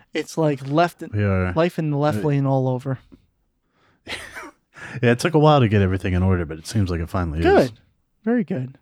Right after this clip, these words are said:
Speaker 1: Yeah, it's, it's
Speaker 2: So,
Speaker 1: going,
Speaker 2: that's
Speaker 1: it's going
Speaker 2: great,
Speaker 1: well.
Speaker 2: yeah.
Speaker 1: So, uh, thank you everyone for listening. We will be back next week with more
Speaker 2: Mm-hmm.
Speaker 1: probably shenanigans from the impeachment inquiry and, um, probably a recap on the Democratic debate, which is going on tonight.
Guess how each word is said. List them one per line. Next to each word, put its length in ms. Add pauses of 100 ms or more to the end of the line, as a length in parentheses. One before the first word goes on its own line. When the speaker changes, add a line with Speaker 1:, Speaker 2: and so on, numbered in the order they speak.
Speaker 1:
Yeah, 340
it's, 220
it's 140
Speaker 2:
So, 120
Speaker 1:
going, 200
Speaker 2:
that's 100
Speaker 1:
it's 100
going 220
Speaker 2:
great, 40
Speaker 1:
well. 160
Speaker 2:
yeah. 100 (340)
Speaker 1:
So, 320
uh, 200
thank 240
you 80
everyone 240
for 100
listening. 460 (260)
We 120
will 120
be 140
back 340
next 520
week 480
with 240
more 600
Speaker 2:
Mm-hmm. 440
Speaker 1:
probably 460
shenanigans 640
from 180
the 140
impeachment 420
inquiry 480
and, 240 (440)
um, 500
probably 240
a 60
recap 420
on 160
the 100
Democratic 460
debate, 400
which 160
is 60
going 200
on 100
tonight. 260